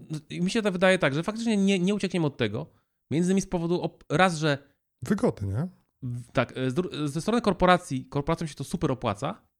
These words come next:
Speaker 2: Mhm.
Speaker 1: a klienci są leniwi i tak jak, i czasami właśnie też tak jak mówi, tak jak, tak jak mówi Szycha, to jest kwestia wygody.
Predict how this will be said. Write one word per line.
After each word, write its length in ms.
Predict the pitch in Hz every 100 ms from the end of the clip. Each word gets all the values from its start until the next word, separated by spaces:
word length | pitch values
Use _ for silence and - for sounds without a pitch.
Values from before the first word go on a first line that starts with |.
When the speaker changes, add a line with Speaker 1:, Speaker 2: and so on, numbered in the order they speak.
| _ _
Speaker 2:
Mhm. 280 | 98 90 85
Speaker 1:
a 60 | 135
klienci 420 | 135 170 190 190
są 320 | - 180 170 -
leniwi 680 | 131 156 151 147 185 - 139
i 40 |
tak 160 | 139 147
jak, 220 | 143 -
i 60 | -
czasami 300 | 156 156 143
właśnie 200 | 143 147
też 160 | 156 147
tak 80 | 147
jak 80 |
mówi, 200 | 143 139
tak 140 | 139 135
jak, 100 | 135
tak 80 | 123
jak 100 | 131
mówi 120 | 123
Szycha, 240 | 120 104 - - _
to 80 | 151
jest 80 | 151
kwestia 180 | 175 156
wygody. 320 | 139 120